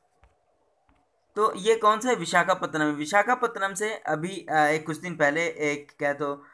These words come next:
अ, रिलायंस, अ, रिलायंस कंपनी थी, अ, रिलायंस, अ, क्रूड ऑयल की कंपनी थी शायद, तो उसी में, अ, क्या तो स्टालिन, कौन सा?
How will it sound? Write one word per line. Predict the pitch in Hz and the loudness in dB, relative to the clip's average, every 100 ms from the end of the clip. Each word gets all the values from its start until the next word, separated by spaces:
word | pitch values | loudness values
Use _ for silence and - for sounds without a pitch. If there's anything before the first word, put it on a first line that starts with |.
| - - 127 | -20 -14 -4
अ, | 139 131 | 0 0
रिलायंस, | 135 147 156 175 175 - | 2 2 2 0 -6 -10
अ, | - 143 135 131 127 131 _ _ _ _ _ _ _ - | -4 -2 0 0 -2 -8 _ _ _ _ _ _ _ -6
रिलायंस | 143 151 175 180 | 2 4 4 2
कंपनी | 185 165 170 180 | -2 -2 -2 -4
थी, | 196 208 | -8 -8
अ, | - 147 | 0 0
रिलायंस, | 143 147 160 180 175 - | 2 2 2 0 -6 -10
अ, | 151 147 139 - | -6 -4 -4 -6
क्रूड | 180 180 | -4 4
ऑयल | 170 160 | 6 6
की | 165 165 | 0 -2
कंपनी | 147 143 151 151 | -2 0 -2 -2
थी | 135 | -2
शायद, | 143 160 - _ _ _ - | 0 0 -2 _ _ _ -6
तो | 185 | -2
उसी | 180 - 170 214 | -2 -2 -4 -4
में, | 220 220 - | -2 -4 0
अ, | 156 | 0
क्या | 151 151 | 2 2
तो | 156 196 - | 0 -4 -6
स्टालिन, | 170 - 180 170 160 131 | -8 2 4 4 4 -2
कौन | 131 160 180 | -2 -2 0
सा? | 240 302 | -2 -4